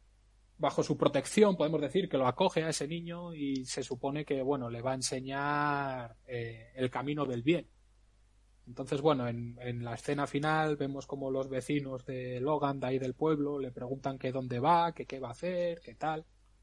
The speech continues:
Y él dice que va a retomar lo que tenía que haber hecho hace muchos años. Entonces, bueno, entendemos que lo que va a hacer es iniciar otro viaje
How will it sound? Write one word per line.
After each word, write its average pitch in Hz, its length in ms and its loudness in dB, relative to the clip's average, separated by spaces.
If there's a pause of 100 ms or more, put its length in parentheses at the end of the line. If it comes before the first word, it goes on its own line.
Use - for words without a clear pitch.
(360)
Y 127 120 2
él 135 140 4
dice 151 340 2
que 127 540 0
va 139 340 6
a 135 40 4
retomar 143 680 4
lo 127 180 0
que 117 400 -8
tenía 131 280 0
que 135 100 2
haber 131 160 4
hecho 135 260 2
hace 123 200 0
muchos 127 340 0
años. 139 340 2 (480)
Entonces, 123 340 -6
bueno, 135 280 2
entendemos 123 600 -2
que 131 160 0
lo 127 220 0
que 127 120 -2
va 131 100 0
a 127 40 0
hacer 147 300 -2
es 123 240 -6
iniciar 123 480 2
otro 135 200 0
viaje 151 420 -2